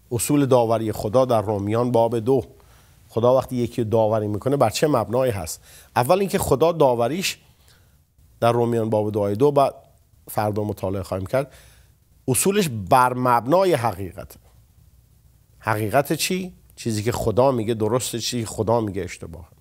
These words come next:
رومیان باب دو، قضاوت خدا غیر قابل اجتناب است، یعنی ازش نمیشه گذشت. چشم پوشی نمی‌کنه، خدا درست قضاوت می‌کنه.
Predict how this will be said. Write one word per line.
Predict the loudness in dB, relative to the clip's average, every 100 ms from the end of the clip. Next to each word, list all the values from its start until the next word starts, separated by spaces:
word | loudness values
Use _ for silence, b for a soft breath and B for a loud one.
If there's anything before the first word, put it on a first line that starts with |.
| _ _ _ _ _ _ _ _ _ _ _ -20 B B B B
رومیان | 4 6 6 2 2
باب | 2 0
دو، | 0 2 2 0 b b
قضاوت | 2 4 4 2 0 -2
خدا | -2 0 4 4 2 -8 b b
غیر | 4 4 4 2
قابل | 2 2 2 2 0 -2
اجتناب | -2 -4 -6 -4 -4 -4 -6
است، | -10 -12 -10
یعنی | -4 -4 -4 -8 b b b b
ازش | -4 2 2 2 2
نمیشه | 2 2 -2 -4
گذشت. | -2 0 -2 -4 -10 -16 -20 _ _ _ b b b b _ _ _ _ _ _ _ _ _ _ _ -20 _ _ -20 -8
چشم | 0 2 0 -4
پوشی | -4 -2 0
نمی‌کنه، | 2 2 -2 -6 -10
خدا | -6 0 0
درست | 0 0 0 -2 -4
قضاوت | -6 -6 -8 -10
می‌کنه. | -16 -18